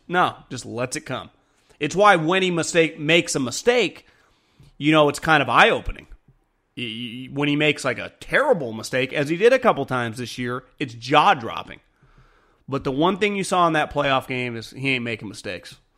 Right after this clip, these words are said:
Not when it's nut-cutting time. You may beat him, but it ain't gonna be 'cause he chokes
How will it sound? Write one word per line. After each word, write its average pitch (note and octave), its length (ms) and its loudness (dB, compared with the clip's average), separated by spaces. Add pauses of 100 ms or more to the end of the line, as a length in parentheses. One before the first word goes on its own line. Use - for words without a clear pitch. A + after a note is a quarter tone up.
(260)
Not D3 200 2
when D3+ 100 0
it's C#3 140 -6
nut-cutting B2 400 -6
time. G#2 260 -12 (360)
You D#3+ 140 -4
may A3+ 140 6
beat G#3+ 240 2
him, A2+ 220 -4 (680)
but C#3 140 -2
it - 20 4
ain't F3+ 140 4
gonna F3 180 2
be E3 140 2
'cause C#3+ 160 -2
he D3+ 160 -2
chokes - 640 -2